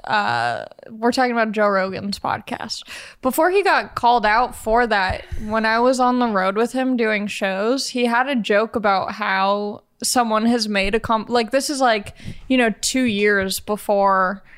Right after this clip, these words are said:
Speaker 2: like, you know, people brought it up.
Speaker 1: Yeah.
Speaker 2: He was doing jokes about how, you know, he looks pretty racist when,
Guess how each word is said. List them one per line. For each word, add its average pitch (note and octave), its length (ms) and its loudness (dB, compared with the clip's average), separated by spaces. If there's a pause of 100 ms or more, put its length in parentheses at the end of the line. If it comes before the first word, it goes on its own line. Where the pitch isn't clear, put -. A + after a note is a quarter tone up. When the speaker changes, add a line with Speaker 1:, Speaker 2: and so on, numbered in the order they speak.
(300)
Speaker 2:
like, G3 320 0
you G3+ 140 -6
know, F#3+ 160 -4
people A3 340 -2
brought G3 340 0
it F#3+ 220 -4 (460)
up. - 380 0 (220)
Speaker 1:
Yeah. G#2 240 0 (100)
Speaker 2:
He C#4 100 0
was B3+ 140 0
doing D4 320 2
jokes A3+ 400 0
about G#3+ 280 0
how, G#3 200 0
you G#3+ 160 -4
know, G3 340 -2 (240)
he A#3 220 2
looks C4 280 2
pretty C4 260 0
racist G#3 720 -2
when, G3+ 420 -4